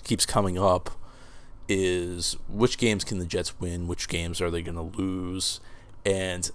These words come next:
I go back to what I said before the start of the season. I, I go back to what I said about, about assessing the schedule before the start of the season. And it's, it's even true right now. Within the season, things change drastically from week to week in the N F L, and we're not just talking injuries, we're talking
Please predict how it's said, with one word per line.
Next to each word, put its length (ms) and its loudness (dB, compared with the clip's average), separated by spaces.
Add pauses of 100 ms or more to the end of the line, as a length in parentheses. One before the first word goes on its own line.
(220)
I 100 -2
go 140 2
back 160 6
to 100 -4
what 100 2
I 60 2
said 460 4 (160)
before 320 -2
the 80 -2
start 320 8
of 100 -2
the 60 -6
season. 580 -2 (460)
I, 160 6
I 60 8
go 100 6
back 140 4
to 100 0
what 80 8
I 60 2
said 260 4
about, 340 0
about 280 0 (220)
assessing 420 8
the 60 0
schedule 380 2
before 320 0
the 60 -2
start 240 2
of 60 -8
the 60 -10
season. 320 -8
And 120 -2
it's, 200 -10
it's 200 -2
even 180 -2
true 300 0
right 280 0
now. 420 -2 (880)
Within 280 2
the 100 6
season, 420 4
things 240 4
change 320 0
drastically 640 2
from 240 -4
week 200 -2
to 120 0
week 240 2
in 80 2
the 140 -8
N 120 -8
F 220 -6
L, 320 -2
and 160 -8
we're 60 -2
not 120 0
just 140 -4
talking 300 0
injuries, 360 -2
we're 60 -4
talking 400 -4